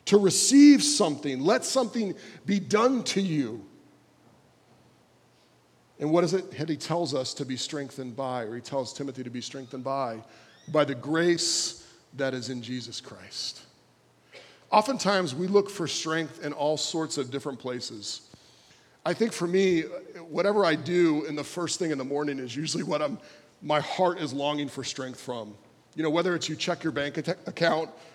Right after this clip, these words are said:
or whether it's you think about where you are in your life plan, or what your relationship status is, or how good your grades were, or if you've been a great disciple of Jesus the past week.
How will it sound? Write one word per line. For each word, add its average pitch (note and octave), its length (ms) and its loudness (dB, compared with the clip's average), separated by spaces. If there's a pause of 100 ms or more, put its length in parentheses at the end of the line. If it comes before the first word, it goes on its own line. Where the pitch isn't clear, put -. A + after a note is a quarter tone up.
or D#3+ 120 2
whether F3 180 6
it's E3+ 120 0
you E3 80 -2
think F3+ 160 2
about D3+ 220 2
where E3+ 220 4
you E3+ 240 2
are D#3 280 6
in D#3 60 2
your C#3+ 140 2
life C#3+ 340 2
plan, D#3+ 380 2
or C3+ 80 0
what D#3+ 180 0
your D#3 120 -2
relationship E3+ 680 -2
status D#3+ 480 0
is, E3 420 -4 (380)
or C#3 100 -2
how D#3 180 2
good F3+ 280 2
your E3+ 120 0
grades D#3 600 2
were, F3 480 2 (280)
or F3 180 2
if - 120 -4
you've D#3+ 120 -4
been F#3+ 120 4
a F3 40 -2
great F#3 340 2
disciple F#3 480 2
of C#3+ 80 -4
Jesus F3 500 -4
the E3 80 -6
past D#3+ 380 -2
week. D3+ 360 -2